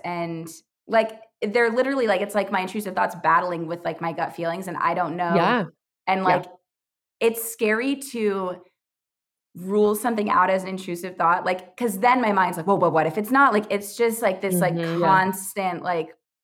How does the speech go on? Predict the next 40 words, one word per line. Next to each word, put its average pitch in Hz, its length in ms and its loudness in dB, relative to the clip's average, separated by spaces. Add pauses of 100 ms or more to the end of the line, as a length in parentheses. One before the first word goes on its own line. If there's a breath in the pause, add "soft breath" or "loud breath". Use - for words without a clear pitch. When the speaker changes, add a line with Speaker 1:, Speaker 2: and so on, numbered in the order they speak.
(100)
Speaker 1:
battle 170 440 2
that 196 160 0
I've 208 120 0
definitely 233 420 -2
gotten 202 260 0
better 170 280 -2
with, 202 280 0 (500)
because 208 220 0
I 185 60 2
can 190 160 -4
at 190 120 -4
least, 185 240 -6
like, 190 220 -6
recognize 247 600 -8
it 285 100 -6
now 285 420 -2 (640)
Speaker 2:
Yeah. 190 140 2
Speaker 1:
and, 190 120 0
like, 175 300 0 (120)
Speaker 3:
Yeah. 151 300 -2 (140)
Speaker 1:
stop - 560 0
it 202 100 -4
before 170 360 -6
it 180 100 -6
gets 180 240 -6
crazy. 175 520 -6
But 180 420 -2 (920)
there 185 120 0
was 196 140 -4
a 208 40 -14
period 175 300 -6
of 165 80 -10
time 165 420 -8 (120)
where 170 520 -4 (140)
it 175 120 -8
was 175 380 -6 (140)
a 98 40 -10
struggle 85 720 -6
for - 80 -10
sure. - 460 -10